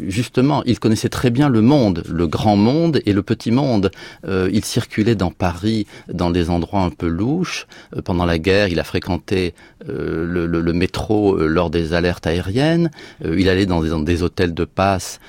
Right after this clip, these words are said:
euh, pour observer, disait-il, pour écrire certaines pages de son livre, peut-être aussi pour participer. Mais, euh, euh, il, il, il n'était pas, euh, c-, c-, cette oie blanche <laughs> qu'on, qu'on, qu'on, qu'on pourrait décrire.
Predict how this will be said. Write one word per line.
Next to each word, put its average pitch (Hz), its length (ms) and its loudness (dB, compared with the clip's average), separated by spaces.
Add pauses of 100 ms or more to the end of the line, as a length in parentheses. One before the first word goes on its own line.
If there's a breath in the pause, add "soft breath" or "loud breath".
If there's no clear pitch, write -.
(260 loud breath)
euh, 82 960 -6
pour 87 200 -4
observer, 95 540 -2
disait-il, 85 880 -4
pour 80 200 -8
écrire 82 240 -4
certaines 85 340 -4
pages 90 180 -2
de 85 80 -4
son 90 220 -4
livre, 117 580 0 (280)
peut-être - 360 -4
aussi 107 240 -4
pour 82 400 -8
participer. 104 640 -2 (380 loud breath)
Mais, 127 340 2 (160)
euh, 92 360 0 (340 loud breath)
euh, - 580 -4 (100)
il, - 420 -4 (360 soft breath)
il, 113 200 -2
il 127 100 2
n'était 131 260 4
pas, 147 420 2
euh, 95 120 4
c-, - 160 -2
c-, 107 160 0
cette - 220 0
oie 107 100 4
blanche 120 400 0
<laughs> - 0 -
qu'on, - 320 0 (280 loud breath)
qu'on, 110 280 2
qu'on, 107 160 0
qu'on 107 160 0
pourrait 107 240 2
décrire. 131 500 0